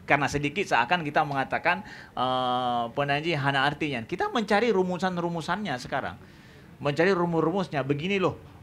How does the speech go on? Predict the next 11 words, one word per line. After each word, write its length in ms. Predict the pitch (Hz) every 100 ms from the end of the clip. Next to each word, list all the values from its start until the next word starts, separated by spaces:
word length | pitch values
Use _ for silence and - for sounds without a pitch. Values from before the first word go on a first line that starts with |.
| -
orang 240 | 135 160
yang 160 | 151 147 135
pu-, 80 |
punya 400 | 135 - 143 170
sta-, 400 | 113 - 143 123
apa 160 | 120 139
namanya, 160 | 147 156
pengaruh 400 | 147 139 170 147
secara 240 | 143 135
stabil 400 | - 135 143 151
di 320 | 127 135 131